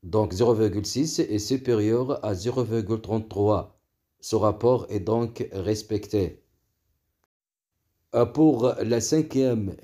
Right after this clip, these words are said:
question, et comme remaniement apporté à cette ration alimentaire, qu'elle soit équilibrée, il faut, euh, qu'il ajoute cet adolescent environ quarante grammes de lipides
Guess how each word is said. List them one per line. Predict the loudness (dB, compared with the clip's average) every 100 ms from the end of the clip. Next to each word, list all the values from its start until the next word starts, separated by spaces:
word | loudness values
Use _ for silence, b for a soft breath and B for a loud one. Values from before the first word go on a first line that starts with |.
| -6
question, | 0 0 -2 -2 0 0 -2 -4
et | -6 0
comme | 0 0
remaniement | 2 2 4 2 2 4 4 2 0 -8 _ _ _ -10
apporté | -6 -4 -4 -2 0 0 -2 -12 _
à | -4
cette | -2 0
ration | -2 0 -2
alimentaire, | 2 2 2 0 0 0
qu'elle | 0 -2
soit | 2 0
équilibrée, | 0 -4 -4 -2 0 2 2 -2 _ _ _ _ _ _ _
il | 2 2
faut, | 0 0 4 4 2 -8 _
euh, | -4
qu'il | -2 -2 -2
ajoute | 0 0 0 -2 -2 -2
cet | 0 -4 -2
adolescent | 0 2 2 0 0 0 0 -2
environ | -4 0 0 2 2 0 -2 -6
quarante | -4 -2 -2 -4
grammes | -6 -4 0 0 2 0 -2
de | -4 -2
lipides | -2 -2 -2 -2 -2 -4 -4